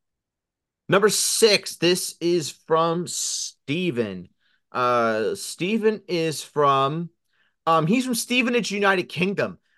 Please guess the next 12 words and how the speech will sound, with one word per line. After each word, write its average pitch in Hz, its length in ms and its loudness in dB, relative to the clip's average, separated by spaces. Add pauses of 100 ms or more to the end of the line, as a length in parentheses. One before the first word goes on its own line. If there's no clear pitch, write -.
(120)
Uh, 156 340 0 (140)
Steven, 226 360 -2
he 180 120 0
needs 233 180 -2
a 143 60 -4
flex - 580 -4
in 170 280 -8
half. - 720 -4 (320)
Keaton 190 360 -2
Mitchell, 240 480 0 (280)
Chuba 226 360 0
Hubbard, 285 360 0